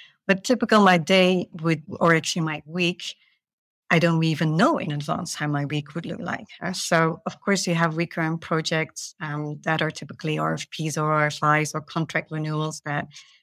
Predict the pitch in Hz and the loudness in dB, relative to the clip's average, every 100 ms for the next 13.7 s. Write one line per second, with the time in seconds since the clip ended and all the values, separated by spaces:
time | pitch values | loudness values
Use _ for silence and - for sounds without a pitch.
0 | - 165 156 165 160 156 143 143 160 156 | -6 -4 -2 0 0 0 -4 -2 -2 -2
1 | 202 - _ _ _ 180 196 202 - 170 | -6 -10 _ _ _ -2 -2 -4 -6 -2
2 | 170 151 151 165 151 151 - - - - | 0 0 -2 -2 0 0 -2 -6 -10 -20
3 | - 156 156 151 220 208 170 170 170 165 | -6 -4 -4 -2 2 2 2 0 0 -2
4 | 165 - _ _ - 151 151 147 160 156 | -8 -20 _ _ -4 -2 -2 0 0 0
5 | 147 - 151 147 147 151 156 147 147 147 | -2 -2 -2 0 0 0 2 0 2 2
6 | 147 147 147 _ _ _ - 160 156 143 | 0 -2 -6 _ _ _ 0 0 -2 -8
7 | - - 151 151 147 165 156 151 160 - | -12 -8 -6 -4 -4 -2 0 0 0 -2
8 | _ _ - 151 - - 180 - 170 170 | _ _ -8 -6 -6 -12 -6 -4 -2 0
9 | 165 160 151 - _ _ - 175 165 165 | 2 2 0 -4 _ _ -4 -2 0 2
10 | 165 156 151 160 _ 151 147 160 160 165 | 0 0 -4 -8 _ -12 -6 -6 -6 -8
11 | 156 - - 151 165 160 160 - 160 151 | -10 -10 -12 -8 -4 -4 -6 -4 -2 -2
12 | 151 - _ _ _ _ - 214 190 175 | -4 -6 _ _ _ _ -2 4 4 4
13 | 185 190 170 170 175 170 | 0 -2 0 2 2 2